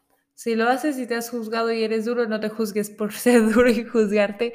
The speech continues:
sino que abrázate en eso. Voltéalo a ver y elige crear algo diferente. Y todo es una práctica. Si llevo años y años y años de mi vida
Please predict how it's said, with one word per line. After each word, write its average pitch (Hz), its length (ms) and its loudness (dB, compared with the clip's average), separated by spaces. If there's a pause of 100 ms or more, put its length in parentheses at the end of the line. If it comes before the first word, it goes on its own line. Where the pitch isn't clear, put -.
(340)
sino 214 300 -4
que 208 80 -2
abrázate 220 560 -2
en 196 160 -8
eso. 208 340 -12 (840)
Voltéalo 269 380 2
a 285 60 4
ver 262 360 -4 (800)
y 214 220 -4
elige 214 340 -4
crear 208 320 0
algo 214 260 -2
diferente. 208 840 -6 (920)
Y 220 100 -12
todo 262 180 6
es 269 120 0
una 247 260 -4
práctica. 220 760 -8 (640)
Si 214 240 -8
llevo 254 800 -2 (260)
años 233 420 -4
y 233 60 -2
años 220 340 -6
y 220 40 -6
años 226 260 -8
de 220 120 -8
mi 196 180 -8
vida 220 720 -8